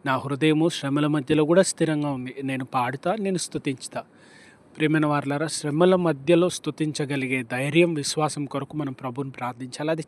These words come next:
చాలా కష్టం, కానీ దాన్ని అడగాలి. "ప్రభా, మీరు ఇవ్వండి శ్రమల మధ్యలో మిమ్మల్ని స్తుతించడానికి, కష్టాల మధ్యలో మిమ్మల్ని స్తుతించడానికి, అప్పుల మధ్యలో మిమ్మల్ని స్తుతించడానికి, మీ నామం కీర్తించడానికి,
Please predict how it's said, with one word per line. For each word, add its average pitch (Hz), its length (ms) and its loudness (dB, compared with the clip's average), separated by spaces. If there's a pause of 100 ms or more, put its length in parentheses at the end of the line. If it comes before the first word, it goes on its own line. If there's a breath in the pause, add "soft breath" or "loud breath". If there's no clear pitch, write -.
చాలా 147 200 -2
కష్టం, - 360 -8 (440 loud breath)
కానీ 151 140 -4
దాన్ని 139 200 -2
అడగాలి. 131 300 -4
"ప్రభా, 135 420 -2 (460 loud breath)
మీరు 131 120 -2
ఇవ్వండి 135 480 2
శ్రమల 147 560 4
మధ్యలో 156 580 6
మిమ్మల్ని 147 420 0
స్తుతించడానికి, 127 960 -6 (440 loud breath)
కష్టాల 170 520 4
మధ్యలో 160 540 4
మిమ్మల్ని 147 340 0
స్తుతించడానికి, 123 960 -8 (360 loud breath)
అప్పుల 180 300 2
మధ్యలో 160 500 4
మిమ్మల్ని 143 360 0
స్తుతించడానికి, 131 1000 -6
మీ 156 180 6
నామం 185 480 2
కీర్తించడానికి, 147 920 -6